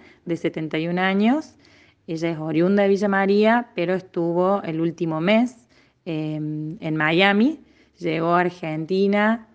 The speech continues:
el día trece, este, y, eh, después de su regreso, en este tiempo, en, estuvo aislada en su domicilio,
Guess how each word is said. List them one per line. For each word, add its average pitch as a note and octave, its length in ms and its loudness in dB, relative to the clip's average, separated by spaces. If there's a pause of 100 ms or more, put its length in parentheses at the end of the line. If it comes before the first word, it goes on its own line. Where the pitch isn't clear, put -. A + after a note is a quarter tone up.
el D#3+ 180 -8
día D#3+ 240 -6
trece, F#3 680 -2 (580)
este, D#3 1000 -4
y, F#3 540 0 (200)
eh, E3 460 -6
después E3 680 -4
de E3 280 2
su E3 340 -2
regreso, G3 1120 0
en D3+ 220 -4
este D#3+ 260 -6
tiempo, A3 520 2
en, F3 280 -2
estuvo E3 440 -4
aislada D#3+ 380 -2
en E3+ 80 -4
su E3+ 120 -4
domicilio, A3 720 2